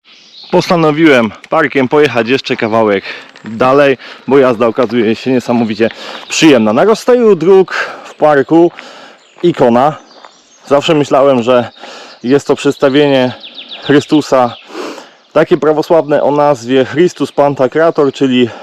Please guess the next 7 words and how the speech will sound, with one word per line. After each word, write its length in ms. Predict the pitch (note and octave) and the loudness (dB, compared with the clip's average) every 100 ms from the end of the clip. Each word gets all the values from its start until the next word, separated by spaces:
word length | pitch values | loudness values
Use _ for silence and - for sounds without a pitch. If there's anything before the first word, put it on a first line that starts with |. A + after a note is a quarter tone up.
| - | -6
Chrystus 640 | C#3 C#3+ C#3+ - B2+ - - - - - - - | 0 0 0 -2 -4 -6 -14 -20 -20 -20 -16 -8
Władca 680 | G#2+ B2+ C3 - B2 A2+ G#2+ - - | 0 0 0 -4 -2 0 -2 -8 -10
Wszechrzeczy 680 | - C#3 A2 D#3 - C3 - | -2 0 2 -2 0 -2 0
albo 340 | A#2+ A2+ G#2 | 0 0 0
Władca 520 | G2 B2 B2 - A2+ G2+ - - - - - | 0 0 -2 -4 -4 -4 -8 -20 -20 -20 -12
Wszystkiego. 880 | - B2+ - - F3 A#2 B2+ D#3 D#3 - - - _ _ _ _ - - - - - _ _ _ _ _ - | -4 -2 -2 -4 0 2 4 2 0 -10 -20 -20 _ _ _ _ -20 -20 -20 -20 -20 _ _ _ _ _ -4
Ech, 800 | A#2+ A#2+ A#2 A2 - - - | 0 2 2 -2 -8 -10 -10